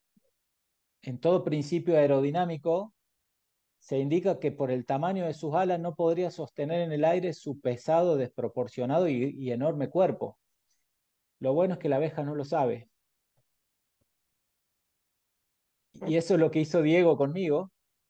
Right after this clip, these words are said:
En ningún momento, salvo después, que lo hizo en realidad de contarme todos los no se puede, porque lo llamó a cada uno de esos profes que le dijeron que no se puede y les mandó mis videos esquiando y,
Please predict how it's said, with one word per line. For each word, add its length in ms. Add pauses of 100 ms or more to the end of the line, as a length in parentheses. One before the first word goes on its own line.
(240)
En 140
ningún 220
momento, 640
salvo 380
después, 680 (160)
que 100
lo 160
hizo 240
en 100
realidad 640
de 120
contarme 480
todos 280
los 200
no 180
se 140
puede, 500 (720)
porque 280
lo 120
llamó 360
a 100
cada 180
uno 180
de 60
esos 200
profes 380
que 100
le 80
dijeron 300
que 100
no 100
se 140
puede 240
y 40
les 140
mandó 300
mis 140
videos 380
esquiando 640
y, 240